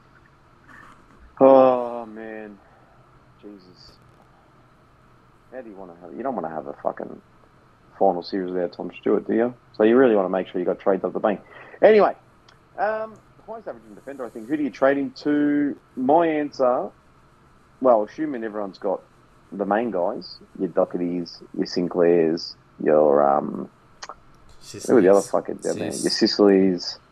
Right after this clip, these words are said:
Speaker 2: Crispy's
Speaker 1: uh,
Speaker 2: been good.
Speaker 1: Crisp. I wouldn't count Short. If you don't have Short, good non-get. Uh, he's just playing way too much of the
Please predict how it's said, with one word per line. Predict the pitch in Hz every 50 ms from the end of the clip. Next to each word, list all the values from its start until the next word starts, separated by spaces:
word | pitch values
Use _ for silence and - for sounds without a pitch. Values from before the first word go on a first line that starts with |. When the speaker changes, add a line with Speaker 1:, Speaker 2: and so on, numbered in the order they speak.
| _ _ _ -
Speaker 2:
Crispy's | - - - 82 85 87 90 90 87
Speaker 1:
uh, | 101 101
Speaker 2:
been | 101 101 98
good. | 101 104 101 101 101 113 - _ _ _ -
Speaker 1:
Crisp. | - - 110 107 104 - - - -
I |
wouldn't | 107 98 123 139 135 127 - -
count | 123 117 101
Short. | - - - 123 110 98
If | - -
you | 135
don't | 139 143 120
have | 98 - -
Short, | - - 120 107 87 87 - _
good | - 131 110 95
non-get. | 95 98 101 95 90 82 78 101 95 -
Uh, | 78 80
he's | 78 82 117 127
just | 113 95 - -
playing | 95 92 82 82
way | 90 104 98
too | 92 - -
much | 87 87 - -
of |
the | -